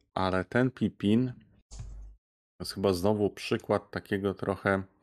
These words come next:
albo niedbałego projektowania, albo projektowania na hura, że, mm, on się sprawdza tylko i wyłącznie w grze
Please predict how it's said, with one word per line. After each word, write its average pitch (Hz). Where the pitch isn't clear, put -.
albo 104
niedbałego 95
projektowania, 95
albo 95
projektowania 92
na 92
hura, 98
że, 92
mm, 90
on 110
się -
sprawdza 98
tylko 104
i -
wyłącznie 92
w 87
grze 90